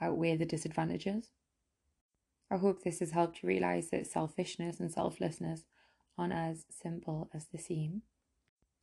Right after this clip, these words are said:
and that it might urge you to try a couple more selfish things in your life. Because when you start living for you, you're gonna naturally help contribute to the benefits in other people's lives too. And at the end of it all,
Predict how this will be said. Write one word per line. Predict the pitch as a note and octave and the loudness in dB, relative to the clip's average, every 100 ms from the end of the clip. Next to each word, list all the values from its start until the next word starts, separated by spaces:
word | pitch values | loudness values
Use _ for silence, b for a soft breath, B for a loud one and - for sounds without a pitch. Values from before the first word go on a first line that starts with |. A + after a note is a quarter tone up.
| _ | _
and | F#3+ F#3 | 0 2
that | F3 | 2
it | F3 | 0
might | F3 E3+ - | 0 -2 0
urge | F3 F3 E3+ - | 0 0 0 -4
you | |
to | - | -4
try | D#3+ - F3 E3 | -6 -2 0 0
a | E3+ | -2
couple | E3 - E3+ | -6 -6 -2
more | F3 E3 E3 - | 0 0 -2 -8
selfish | - F3 E3 - E3+ - | -4 -2 -2 -2 -4 -4
things | E3 D#3+ D#3 | -4 0 0
in | D#3+ | 0
your | D#3 D#3 | 0 0
life. | D3 D#3+ - _ _ _ _ _ _ _ - | -2 -6 -12 _ _ _ _ _ _ _ -2
Because | F#3+ F3 | 2 4
when | F3+ F3+ | 4 4
you | F3+ | 2
start | E3+ F3 E3+ | 4 6 8
living | F3 E3+ E3 | 6 4 0
for | E3 | 0
you, | D#3 F3+ D#3 D#3+ E3+ - _ _ _ _ | 6 6 6 2 -2 -6 _ _ _ _
you're | F3 | 0
gonna | F3+ E3+ | 2 2
naturally | E3 D#3+ - E3+ | 2 0 -2 -2
help | E3+ - - | 0 -2 -2
contribute | E3+ F3 D#3+ F3 D#3+ | -4 -4 -4 -6 -4
to | E3+ | -4
the | F3 | -2
benefits | E3+ D#3+ D#3+ - - - - _ _ _ _ _ - | -2 -2 -4 -6 -8 -18 -20 _ _ _ _ _ -4
in | F3 | -2
other | E3+ | -2
people's | - - - - | -2 -4 -6 -6
lives | - - | -6 -8
too. | - F#2 E2 - _ _ _ _ _ _ _ _ _ _ _ _ G#3+ | -6 -6 -6 -10 _ _ _ _ _ _ _ _ _ _ _ _ -4
And | E3+ | -2
at | - | -2
the | D#3+ | 0
end | D#3+ D#3+ | 0 0
of | E3+ | 0
it | |
all, | F3+ G#3+ C#4+ | 2 2 0